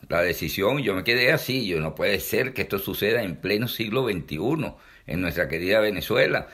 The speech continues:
Lo meten en un, en un sitio como en una urna, le tapan lo, le, oscuro, no hay luz, no hay nada,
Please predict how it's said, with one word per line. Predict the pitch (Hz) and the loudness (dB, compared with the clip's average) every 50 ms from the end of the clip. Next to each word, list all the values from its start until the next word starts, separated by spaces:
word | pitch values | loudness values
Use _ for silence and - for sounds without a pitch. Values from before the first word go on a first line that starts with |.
| - - - - - - | -20 -20 -20 -20 -12 -4
Lo | 92 95 90 | -2 0 0
meten | 92 92 95 - - 123 113 107 | 0 0 -2 0 0 0 0 0
en | 104 98 | 0 0
un, | 101 101 107 107 123 127 113 | 0 0 0 0 -2 -2 -2
en | 101 104 98 | -2 -2 -2
un | 104 | -2
sitio | 101 - 117 110 107 123 - | -2 -2 -2 -2 -2 -2 -2
como | 117 98 92 87 | -2 -2 -2 -2
en | 87 95 | -2 -2
una | 101 107 113 104 | 0 0 2 2
urna, | 110 120 120 - - 127 113 107 | 4 2 2 0 0 0 -2 0
le | 95 92 | 0 0
tapan | - - 104 104 104 113 110 107 | 0 2 2 2 2 0 0 0
lo, | 104 101 92 92 | 0 0 0 -2
le, | 87 76 87 - - | -2 -4 -4 -4 -4
oscuro, | 82 78 - - - 113 123 131 131 135 117 | -6 -8 -6 -2 0 2 4 4 4 4 4
no | 98 104 | 2 0
hay | 107 110 | 0 0
luz, | 101 101 113 120 127 123 | 0 0 0 2 2 2
no | 113 113 | 0 0
hay | 113 104 | 0 0
nada, | 98 104 110 113 120 131 147 147 110 - | 0 0 2 4 4 2 2 0 -2 -6